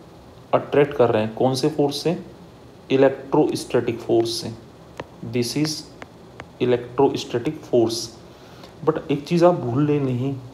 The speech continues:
कि proton के पास भी बच्चों mass है और electron के पास भी mass है, तो दो मासेस के बीच में gravitational attraction भी लगता है। तो यहाँ पे proton electron को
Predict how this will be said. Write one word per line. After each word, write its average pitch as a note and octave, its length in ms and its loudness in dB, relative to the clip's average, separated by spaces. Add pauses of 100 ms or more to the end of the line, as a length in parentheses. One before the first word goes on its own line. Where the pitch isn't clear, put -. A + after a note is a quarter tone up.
(580)
कि F3 80 -2
proton E3 500 2
के F3+ 100 2
पास E3+ 280 2
भी F3+ 80 2
बच्चों E3+ 280 0
mass C3 460 0
है A#2 160 -2 (800)
और C#3+ 120 0
electron C#3 400 0
के E3+ 80 0
पास C#3+ 260 2
भी C#3+ 140 0
mass A#2+ 400 0
है, A2+ 100 0 (680)
तो D#3+ 80 -2
दो D3+ 220 2
मासेस E3 480 0
के F#3 80 2
बीच D#3 240 -2
में F3 140 2
gravitational C3+ 580 0
attraction C#3+ 460 -4
भी D3+ 60 2
लगता A2+ 360 0
है। - 80 -10 (1500)
तो C3+ 60 -2
यहाँ A#2+ 220 0
पे E3 120 -2
proton D3+ 520 2 (100)
electron C3 500 -4
को E3 180 4